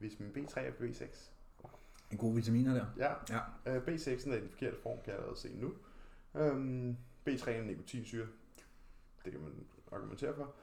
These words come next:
Speaker 1: Så har vi tre hundrede milligram koffein. Det er fint. Øh, tre tusind milligram beta-alanin. Også okay. Ikke helt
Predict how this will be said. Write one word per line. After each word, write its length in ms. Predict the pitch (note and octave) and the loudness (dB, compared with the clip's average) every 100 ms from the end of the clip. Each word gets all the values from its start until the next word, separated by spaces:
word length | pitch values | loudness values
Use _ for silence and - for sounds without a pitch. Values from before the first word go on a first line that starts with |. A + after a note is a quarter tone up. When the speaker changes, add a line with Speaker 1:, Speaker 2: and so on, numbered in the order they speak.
| - - - - - - - - - - | -18 -18 -16 -16 -16 -20 -20 -20 -20 -14
Speaker 1:
Så 120 | - F#3 | 4 12
har 180 | F#3 | 12
vi 180 | E3 D#3 | 12 12
tre 140 | - G3 | 10 12
hundrede 180 | F#3 | 12
milligram 280 | E3+ D3 C3+ | 10 10 6
koffein. 400 | C3 B2+ A3 C#4+ - - - - - - | 4 6 8 8 4 -2 -4 -8 -12 -2
Det 60 | - | 2
er 40 | |
fint. 240 | D#3+ A#3 - - - - - - - - - - - A2+ | 2 0 -4 -14 -16 -20 -18 -18 -18 -18 -20 -20 -2 10
Øh, 1080 | B2 A#2 A2+ G#2+ G#2 G2+ G2 G2 F#2+ F2+ F2+ - - - | 12 12 10 10 10 10 10 10 8 4 2 -6 -18 -4
tre 300 | - F3 D#3 | 4 4 4
tusind 320 | - D#3+ C3+ C#3 | 2 0 2 2
milligram 360 | B2 B2 G#2 G2+ | 2 2 2 2
beta-alanin. 540 | D3 F#3 E3 D#3+ D#3 - - - - - - - - | 2 4 4 2 0 -6 -20 -20 -20 -20 -20 -20 -14
Også 240 | - - - | -14 -8 -4
okay. 300 | A#2+ D3+ D3 - - - - - - | -2 0 0 -2 -12 -20 -20 -18 -8
Ikke 220 | A#2 D3 | -4 0
helt 280 | B2 C3+ | 2 0